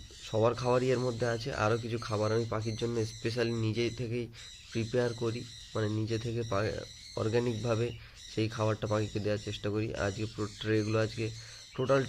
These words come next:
টোটাল সেটআপ আজকে পুরো পরিষ্কার করবো। তোমরা প্রথমেই এত নোংরা দেখতে পাচ্ছ, কিন্তু ভিডিওটা শেষ পর্যন্ত দেখো, দেখলে তোমরা বুঝতে পারবে যে আমি আজকে কী করতে চলেছি পাখির ঘরে।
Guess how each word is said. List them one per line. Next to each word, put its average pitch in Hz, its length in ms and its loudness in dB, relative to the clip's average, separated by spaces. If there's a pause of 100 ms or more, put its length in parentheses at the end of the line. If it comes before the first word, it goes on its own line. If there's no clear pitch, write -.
(140)
টোটাল 135 260 2
সেটআপ 120 320 2
আজকে 117 220 0
পুরো 117 220 -2
পরিষ্কার 110 340 -2
করবো। 113 280 -2 (100)
তোমরা 110 220 0
প্রথমেই 113 580 0
এত 107 120 2
নোংরা 110 300 2
দেখতে 113 260 0
পাচ্ছ, 113 280 0 (560)
কিন্তু 110 220 0
ভিডিওটা 110 360 2
শেষ 110 240 0 (100)
পর্যন্ত 110 240 0
দেখো, 110 380 0 (480)
দেখলে 120 300 2
তোমরা 113 340 2 (280)
বুঝতে 110 320 0
পারবে 107 300 2
যে 113 140 0
আমি 104 320 0
আজকে 110 340 -2 (280)
কী 139 160 -2
করতে 117 320 -2
চলেছি 110 280 -4
পাখির 110 300 -4
ঘরে। 113 260 -2